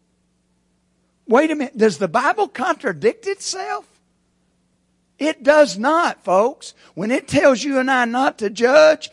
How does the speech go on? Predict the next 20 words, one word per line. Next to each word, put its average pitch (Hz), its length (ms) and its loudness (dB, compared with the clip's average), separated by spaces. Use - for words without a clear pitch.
it 247 180 0
says 214 460 0
you 277 180 0
don't 294 360 -2
be 233 200 -8
judging 190 1000 -2
lest - 420 0
you 254 120 0
be 247 220 -6
judged. 226 480 2
In 226 240 0
other 302 260 6
words, 220 540 6
if 214 220 2
you're 220 80 0
gonna 254 260 4
judge 285 420 4
somebody, 196 680 2
you 214 180 -2
better 269 480 4